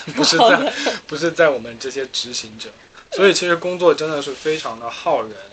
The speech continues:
Speaker 2: 然后，啊，然后像 Coco 她其实刚刚也讲到了，她做了很多的这种准备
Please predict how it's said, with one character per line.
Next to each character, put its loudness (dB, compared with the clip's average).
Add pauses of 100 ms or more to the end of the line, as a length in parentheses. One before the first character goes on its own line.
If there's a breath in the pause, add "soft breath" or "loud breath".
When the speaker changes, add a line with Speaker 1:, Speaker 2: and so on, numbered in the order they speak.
Speaker 2:
然 -10
后， -8 (680 loud breath)
啊， -6
然 -6
后 -6
像 -2
Coco 0
她 -4
其 -8
实 -10
刚 -6
刚 -4
也 -10
讲 -12
到 -10
了， -8
她 -4 (720)
做 0
了 0
很 -14
多 -8
的 0
这 -10
种 -8 (180)
准 -4 (140)
备 -2